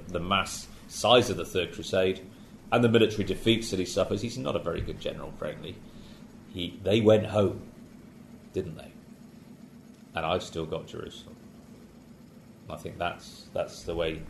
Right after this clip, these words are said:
um, you should view him. I, th-, I think he, he is a creature of his time, and he is very pragmatic. He's a gifted diplomat. That is his great strength, is, is pulling people together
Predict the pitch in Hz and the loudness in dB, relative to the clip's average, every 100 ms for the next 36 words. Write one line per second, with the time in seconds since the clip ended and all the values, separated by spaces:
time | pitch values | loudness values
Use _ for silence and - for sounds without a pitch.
0 | - 80 80 - - 82 - 80 85 82 | -8 -8 -8 -14 -12 -10 -10 -6 -4 -4
1 | 82 78 - - - 117 117 104 110 110 | -4 -8 -12 -16 0 4 4 4 4 2
2 | - 95 90 92 101 92 85 - - - | 0 0 -2 0 2 2 2 -6 -14 -20
3 | - - - - - - - - - - | -20 -20 -20 -20 -20 -20 -20 -20 -20 -20
4 | - 101 - 113 107 - 90 87 90 80 | -4 -4 2 2 2 4 6 6 2 -2
5 | - 98 101 101 101 104 92 90 - 87 | -2 2 4 4 0 -2 -4 -4 -4 -6
6 | 87 80 80 78 - - - - - - | -6 -4 -6 -6 -12 -16 -18 -18 -18 -20
7 | - - - 104 101 - - 87 95 90 | -18 -14 4 6 8 4 2 2 2 -2
8 | 101 117 117 110 98 - 131 - - 80 | -2 -2 0 0 0 4 4 2 -4 -6
9 | 80 - - 80 78 78 - - 98 95 | -4 -6 -2 -4 -4 -10 -6 -2 0 0
10 | - 80 - 82 82 82 - - 80 76 | -4 -8 -4 0 0 0 -4 -4 -2 -4
11 | 90 80 - 82 - - - 90 85 80 | -6 -8 -8 -10 -10 -14 -4 -2 -2 -4
12 | 87 80 78 80 80 78 | -6 -6 -8 -8 -6 -6